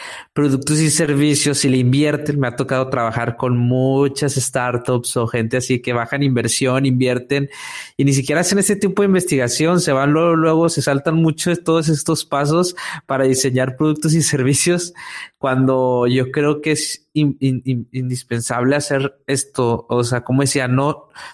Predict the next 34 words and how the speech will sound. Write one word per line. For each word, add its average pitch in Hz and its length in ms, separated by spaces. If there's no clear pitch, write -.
diseñar 160 600
cosas 208 440
que 185 100
estén 165 720
en, 120 340
en, 120 280
eh, 127 160
desde, 120 640
em, 117 220
tu 147 80
escritorio, 151 920
tú - 120
sentado 170 280
en 175 40
el 160 60
escritorio, 147 420
pues 120 160
no, 139 200
es 123 140
salir, 143 640
es 117 140
salir 156 440
y, 131 200
y 120 140
ver 113 260
y 156 80
conocer 120 640
si - 120
realmente 143 380
lo 170 140
que 135 80
vas 131 200
a 165 40
diseñar, 135 680